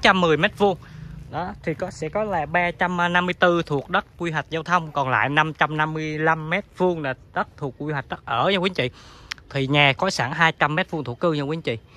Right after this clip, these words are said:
Đó, thì phía trước nhà đây. Đây em quay, à, cam góc rộng cho quý anh chị xem nè.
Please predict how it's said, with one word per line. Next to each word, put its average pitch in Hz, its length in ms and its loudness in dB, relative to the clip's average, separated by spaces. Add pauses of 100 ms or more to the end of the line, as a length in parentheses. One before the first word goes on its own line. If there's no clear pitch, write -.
(400)
Đó, 135 140 -10
thì 139 140 -8
phía 156 120 -12
trước 180 240 -4
nhà 139 160 -2
đây. 131 100 -2 (1500)
Đây 143 160 4
em 139 180 0
quay, 147 280 4
à, 143 340 8 (200)
cam 147 220 2 (140)
góc 214 180 6
rộng 123 260 2
cho 151 80 0
quý 170 140 0
anh 202 60 -6
chị 117 160 -8
xem 147 240 -2
nè. 131 80 -2